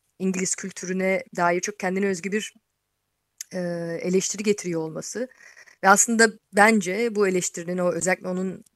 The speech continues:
e, belki biraz bahsederiz, o ahlakçılığa karşı, e, eleştirisi aslında dünya genelinde, dünya edebiyatına ya da dünya kültürüne dair, e, de hani yönlendirilebilecek bir eleştiri. Sadece İngilizler bu ahlakçılığı, e, çok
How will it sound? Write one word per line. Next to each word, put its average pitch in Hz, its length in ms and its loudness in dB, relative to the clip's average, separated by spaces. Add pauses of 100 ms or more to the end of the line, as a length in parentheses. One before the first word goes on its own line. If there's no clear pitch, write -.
(120)
e, - 380 -10
belki 170 260 -4
biraz 175 200 -4
bahsederiz, 175 460 -4
o 175 160 -2
ahlakçılığa 180 720 -2
karşı, 170 540 -6 (140)
e, 170 80 -8
eleştirisi 170 840 -8
aslında 196 440 -6
dünya 190 280 -4
genelinde, 170 640 -4
dünya 175 260 -4
edebiyatına 165 500 -8
ya 165 80 -8
da 165 120 -8
dünya 170 220 -8
kültürüne 170 440 -8
dair, 170 300 -4 (500)
e, - 40 -4 (680)
de 180 240 -2
hani 175 220 -6
yönlendirilebilecek 180 840 -2
bir 190 60 -10
eleştiri. 170 640 -8 (240)
Sadece 226 300 6
İngilizler 220 800 4
bu 202 240 0
ahlakçılığı, 208 580 2
e, 180 340 0
çok - 260 -8